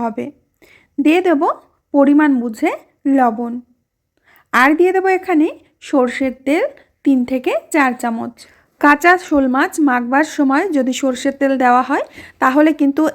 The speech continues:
একটুও তেল ছেটে না। এখন মাছগুলোতে খুব ভালো করে হলুদ আর লবণটাকে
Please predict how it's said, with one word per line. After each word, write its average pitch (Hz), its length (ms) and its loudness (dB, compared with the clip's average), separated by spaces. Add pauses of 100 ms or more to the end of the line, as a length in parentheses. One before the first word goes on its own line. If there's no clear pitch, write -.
(160)
একটুও 294 360 0 (140)
তেল 269 160 2 (100)
ছেটে 262 220 -2
না। 294 140 -2 (720)
এখন 359 200 0 (120)
মাছগুলোতে 277 600 0 (200)
খুব 339 200 0
ভালো 262 280 -2
করে 294 220 0 (140)
হলুদ 262 340 -2
আর 262 180 -4
লবণটাকে 254 640 -4